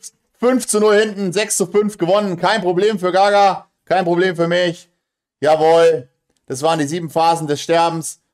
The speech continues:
aber am Anfang war die Hoffnung und die Hoffnung haben wir bis zum Ende dann doch noch irgendwie halb durchgezogen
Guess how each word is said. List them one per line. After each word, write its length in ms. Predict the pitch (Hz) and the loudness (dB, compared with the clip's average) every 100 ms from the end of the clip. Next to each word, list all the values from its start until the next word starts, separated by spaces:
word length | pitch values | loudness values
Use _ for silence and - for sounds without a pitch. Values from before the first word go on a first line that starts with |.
| _ | _
aber 280 | 139 156 | -2 0
am 100 | 151 | 0
Anfang 260 | 151 170 160 | -2 -4 -2
war 120 | 156 | -2
die 80 | 147 | 0
Hoffnung 480 | 147 165 160 160 160 | -2 -2 -4 -6 -6
und 100 | 147 | -2
die 80 | 143 | -2
Hoffnung 240 | 160 160 | -2 -4
haben 140 | 151 | -4
wir 80 | 156 | -4
bis 180 | 156 - | -4 -8
zum 80 | 143 | -6
Ende 220 | 151 160 | -2 0
dann 100 | 147 | 0
doch 200 | 160 160 | 0 -2
noch 200 | 160 147 | -4 -4
irgendwie 300 | 151 160 156 | -4 -4 -2
halb 240 | 151 165 | -2 -4
durchgezogen 840 | - 165 165 160 - 165 151 113 | -2 -4 -2 -10 -4 -2 -2 -4